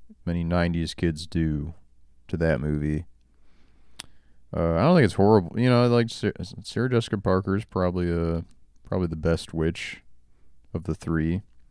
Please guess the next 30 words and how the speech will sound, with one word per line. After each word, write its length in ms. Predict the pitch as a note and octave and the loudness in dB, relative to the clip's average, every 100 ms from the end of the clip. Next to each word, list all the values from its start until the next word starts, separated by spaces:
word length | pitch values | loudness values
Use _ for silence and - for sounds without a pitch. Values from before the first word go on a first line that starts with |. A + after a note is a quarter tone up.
| _ - | _ -10
and 120 | F#2 | -4
Bette 180 | F#2+ F2+ | 2 2
Midler 340 | F2+ F2 F2 E2+ | 2 0 0 0
really, 340 | F2 E2+ E2 - - - | 0 0 -2 -8 -20 -10
really, 360 | E2+ E2 E2 D#2+ - - - - - - - - _ _ _ _ - - | -6 -4 -6 -10 -18 -20 -20 -20 -20 -20 -20 -20 _ _ _ _ -12 0
really 240 | C3 A2 | 4 6
gives 260 | A2+ G#2 G2 | 6 6 6
it, 80 | |
you 120 | F#2+ F#2 | 4 4
know, 120 | F2+ | 4
hundred 260 | B2+ G2+ | 4 2
ten 180 | - F#2 | 2 -2
percent, 460 | E2+ D#2+ E2 C#2+ C#2 - _ | -2 -4 -2 -4 -6 -18 _
like 200 | E2 D#2+ | -8 -4
a 60 | F2+ | 0
high 120 | E2 | 0
school 300 | - E2+ D#2+ | 0 -4 -4
football 340 | - - D#2 | -4 -4 -4
coach 280 | - D#2 - | -2 -4 -4
would 120 | D#2 | -10
say. 260 | - C#2+ D2 - - - _ - - - - _ - - - - - - - - - - - - - | -6 -4 -4 -8 -20 -20 _ -20 -20 -20 -20 _ -20 -20 -20 -20 -20 -20 -20 -20 -20 -20 -20 -20 -8
And 140 | - A#2 | 0 4
then, 260 | B2+ B2+ B2 | 6 6 6
um, 720 | B2+ B2 B2 B2+ B2+ B2 B2 | 6 6 4 2 0 0 -2
what's 240 | C3+ - | -4 -8
the 160 | - C3 | -4 -2
Nina 520 | G2+ G2+ B2 B2 B2 | 0 2 2 2 2
N-, 300 | B2 A2 G2+ - | 2 0 -2 -4
Nugent-, 480 | F#2+ G2 G#2 - | -4 -2 -4 -4
mm, 460 | G2 G2+ G2+ G2+ | -6 -4 -4 -4